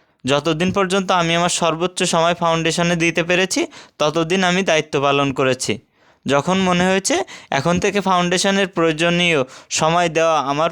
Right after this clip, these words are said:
জন্য সম্ভব হবে না, তখন আমি দায়িত্ব থেকে সরে এসেছি। আমার কাছে নিজের সীমাবদ্ধতা অ্যাড্রেস করা এবং সে অনুযায়ী দায়িত্ব গ্রহণ বা ত্যাগ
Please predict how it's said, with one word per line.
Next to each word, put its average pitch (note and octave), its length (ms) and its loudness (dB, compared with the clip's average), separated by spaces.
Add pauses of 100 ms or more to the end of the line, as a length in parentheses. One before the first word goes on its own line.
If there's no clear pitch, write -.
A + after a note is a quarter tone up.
(120)
জন্য E3+ 380 0 (220)
সম্ভব D#3+ 420 0
হবে F3 280 2
না, A2+ 180 0 (320)
তখন D#3+ 280 0
আমি G3 180 0
দায়িত্ব D3 380 -2
থেকে G#3+ 380 0
সরে D3 320 0
এসেছি। B2 440 -2 (380)
আমার D3 240 0
কাছে F#3 260 0
নিজের E3 280 0
সীমাবদ্ধতা D#3+ 800 0
অ্যাড্রেস D#3 560 0
করা C3 320 2
এবং C#3+ 320 0 (320)
সে - 180 0
অনুযায়ী D#3 440 2
দায়িত্ব C#3+ 420 0
গ্রহণ D#3+ 360 0
বা D#3 100 0
ত্যাগ D3 240 -2